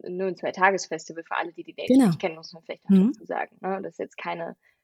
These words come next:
Speaker 1: kein Festival, was von Donnerstag bis Montag geht, sondern was eben immer nur über, über eine Nacht geht eigentlich.
Speaker 2: Genau, und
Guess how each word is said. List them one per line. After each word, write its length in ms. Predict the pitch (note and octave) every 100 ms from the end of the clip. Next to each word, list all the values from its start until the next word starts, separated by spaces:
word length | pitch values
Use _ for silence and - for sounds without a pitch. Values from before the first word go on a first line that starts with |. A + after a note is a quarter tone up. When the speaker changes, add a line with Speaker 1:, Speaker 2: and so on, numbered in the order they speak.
| _ -
Speaker 1:
kein 200 | F3+ F3
Festival, 360 | F#3 F#3 F3+ E3+
was 140 | F3
von 120 | F3
Donnerstag 480 | F3 F3 F#3 - -
bis 160 | G3+ F#3
Montag 460 | G3+ A3 F3+ D#3
geht, 300 | D#3+ F3 -
sondern 340 | - F3+ D#3+ D#3+
was 160 | E3+
eben 240 | - E3+ E3
immer 200 | E3+ E3
nur 240 | E3 D#3+
über, 280 | F3+ E3+ D#3+ -
über 120 | -
eine 200 | E3+ E3
Nacht 240 | F3+ -
geht 160 | - -
eigentlich. 340 | - - _ _ _ _ _ - -
Speaker 2:
Genau, 300 | F4 C#4 E3
und 260 | - G3+